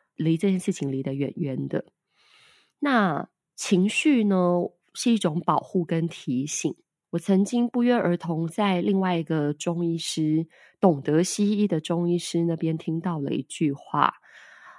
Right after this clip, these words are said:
他告诉我说，嗯，因为我有一段时间不只是好，呃，好不容易可以睡觉了，出了社会，可是我却是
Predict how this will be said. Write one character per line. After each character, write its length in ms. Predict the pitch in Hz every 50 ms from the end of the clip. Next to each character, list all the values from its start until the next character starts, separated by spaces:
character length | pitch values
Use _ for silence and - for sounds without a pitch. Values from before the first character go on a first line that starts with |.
| - - _ _ _ _ _
他 180 | - - 262 262
告 240 | - 294 277 254
诉 260 | 240 - - 254 233 190
我 160 | 160 147 147
说， 840 | - - - - 202 196 196 196 190 190 190 190 196 196 202 208 214 - _ _ _ _ _ _ _ -
嗯， 760 | 196 190 185 180 175 170 170 165 165 160 156 151 156 156 160 160 _ _ _ _ -
因 100 | 220 220
为 80 | 233 220
我 200 | 196 160 156 156
有 160 | 156 151 -
一 100 | - 151
段 260 | 160 - 208 208 190
时 240 | 175 - - - 147
间 320 | 139 - - 170 170 165 170
不 140 | 165 202
只 240 | 196 - - 160 143
是 640 | - - - - - 185 170 160 151 143 - - _ -
好， 180 | - 175 165 -
呃， 100 | 196 185
好 140 | 160 180 170
不 80 | 214
容 160 | 202 170 165
易 40 | 165
可 120 | 160 175 156
以 40 |
睡 200 | 143 - - 143
觉 300 | 139 - - 151 143 -
了， 120 | - - -
出 180 | - - 190 175
了 120 | 170 151
社 300 | 147 - - 151 135 127
会， 320 | - - - - - - - - - - - - - -
可 100 | - 160
是 160 | 156 - 233
我 240 | 214 185 151 143 -
却 300 | - - - - 185 175
是 500 | 165 - - - 185 170 156 147 - -